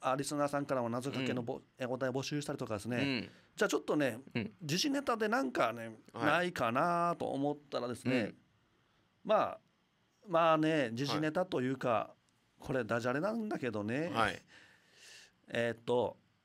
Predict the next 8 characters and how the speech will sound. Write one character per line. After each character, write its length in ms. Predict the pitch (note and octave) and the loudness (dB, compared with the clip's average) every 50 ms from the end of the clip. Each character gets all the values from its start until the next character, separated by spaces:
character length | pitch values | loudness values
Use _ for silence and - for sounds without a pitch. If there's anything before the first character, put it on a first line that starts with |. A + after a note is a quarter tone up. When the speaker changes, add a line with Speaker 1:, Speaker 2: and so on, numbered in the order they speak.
| _ _ _ _ _ _ _ _ _ _ _ _ - | _ _ _ _ _ _ _ _ _ _ _ _ -10
Speaker 1:
こ 400 | - - A#2+ A2 G#2 G2 - - _ _ _ _ _ _ - | -4 -2 0 0 0 -2 -4 -8 _ _ _ _ _ _ -4
う、 20 | |
ま 60 | B2+ | -4
あ、 160 | A2 F#2 - - _ _ _ _ _ - | -4 -4 -4 -10 _ _ _ _ _ -12
某 320 | - A#2+ D#3 F#3+ E3 A#2+ | -4 0 2 2 2 2
大 220 | G#2+ F#2 C3 C3 B2+ | 2 2 0 0 0
学 240 | C3 B2+ - B2 A#2 | -2 -4 -4 -4 -2
の、 260 | A2+ A2 A2 G#2 | -2 -2 -2 -4